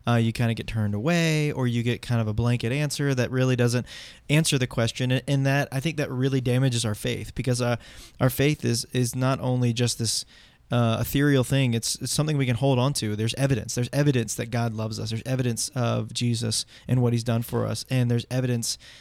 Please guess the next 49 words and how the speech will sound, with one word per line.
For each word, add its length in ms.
uh, 160
in 80
the 60
Holy 240
Spirit's 400
work 180
in 80
our 100
life. 560
And 160
so 360
it's 160
important 400
for 120
us 120
to 100
ask 180
questions. 460
It's 80
important 380
for 100
us 100
to 80
understand. 460
And, 100
and 160
really 180
the 80
foundation 480
of 60
the 60
series 440
is, 380
uh, 180
centered 320
around 240
James. 460
So, 300
uh, 180
James 360
one, 340
five 320
through 120
six 420
says, 340
"If 160
we 160
need 280
wisdom 520